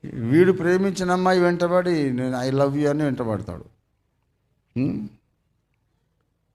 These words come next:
థింకింగ్ ఇంటెలిజెంట్ రోబోస్ అనేవి వస్తే ఎన్ని ఘోరాలు జరిగిపోతాయో అనేది అదొక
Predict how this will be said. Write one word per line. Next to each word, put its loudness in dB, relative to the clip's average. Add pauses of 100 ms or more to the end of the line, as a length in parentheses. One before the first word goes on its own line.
(180)
థింకింగ్ 2 (520)
ఇంటెలిజెంట్ 0 (100)
రోబోస్ -2 (1120)
అనేవి 2
వస్తే 0
ఎన్ని 2
ఘోరాలు -2
జరిగిపోతాయో -4 (1800)
అనేది 0 (1300)
అదొక -6